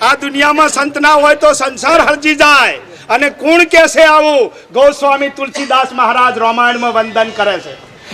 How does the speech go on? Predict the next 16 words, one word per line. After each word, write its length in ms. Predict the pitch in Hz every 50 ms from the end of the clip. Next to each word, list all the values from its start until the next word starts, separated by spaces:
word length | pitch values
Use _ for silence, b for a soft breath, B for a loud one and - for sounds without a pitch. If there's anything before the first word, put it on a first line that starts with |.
| B B
"આડ 380 | - 190 240 285 294 302 294 302
જલે 340 | 294 277 285 294 302 302 294
જમ 200 | 294 294 294 294
લાકડા, 480 | 285 285 285 294 285 285 285 294 302
જલ 240 | 285 - 277 285 294
જલ 200 | 285 302 294 285
જાય 280 | 247 208 277 285 294 285
અંગાર." 580 | 277 277 277 262 269 294 302 302 294 262 202 B B B B B B -
તુલસી 420 | 294 339 330 320 - 302 311 302
કહે, 260 | 302 285 262 311 311
"ઓ 180 | 302 294 294 277
જગત 320 | - 277 254 302 294 -
મેં 160 | 285 294 285
સંત 280 | 254 - 277 294 294 294
ના 120 | 262 285
હોય 520 | 285 277 226 302 381 403 403 403 370 285